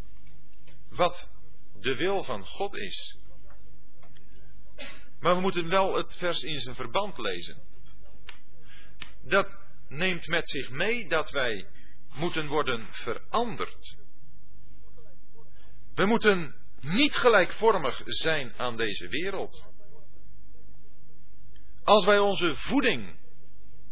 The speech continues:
onze geestelijke voeding, en daarmee onze vorming, want voedsel vormt ons,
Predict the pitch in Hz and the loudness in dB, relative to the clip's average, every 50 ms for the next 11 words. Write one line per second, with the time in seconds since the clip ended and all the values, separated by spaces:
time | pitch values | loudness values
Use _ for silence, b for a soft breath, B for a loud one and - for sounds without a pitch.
0 | - - - - - - - - - - - - - - - - 190 190 175 - | -2 -2 -2 -2 -2 -2 -2 -2 -2 0 0 0 0 0 2 2 2 4 4 2
1 | 170 156 - - 226 269 285 269 - - - 254 240 220 208 208 165 - - 196 | 2 2 0 0 2 2 2 2 2 2 0 0 0 0 0 0 0 0 0 0
2 | 240 175 151 107 92 85 - - - - - - - - - - - - - - | 2 2 0 0 0 0 -2 -2 -2 -2 -2 -2 -2 -2 -2 -2 -2 -2 -2 -2
3 | - - - - - - B B B B B B B B - 208 208 196 233 247 | -2 -2 -2 -2 -2 -2 B B B B B B B B 4 4 6 6 6 6
4 | 254 254 233 233 208 202 - 226 220 202 185 - 170 160 139 - - - 131 180 | 6 6 6 6 4 6 4 4 4 4 4 2 2 2 2 0 -2 -2 2 4
5 | 262 294 262 220 180 143 117 98 85 - - - - - - - - - - - | 6 6 6 4 2 2 0 0 -2 -2 -2 -2 -2 -2 -2 -2 -2 -2 -2 -2
6 | - - - - - - - - - - - - - - - 139 143 139 - - | -2 -2 -2 -2 -2 -2 -2 -2 -2 -2 -2 -2 -2 0 0 0 0 0 -2 -2
7 | 202 202 - - 175 151 123 110 - - 135 175 196 196 156 120 104 - - 95 | -2 -2 0 0 0 0 0 0 0 0 2 2 2 2 2 0 -2 -2 -2 -2
8 | 101 113 - - - - - - - | 0 0 -2 -2 -2 -2 -2 -2 -2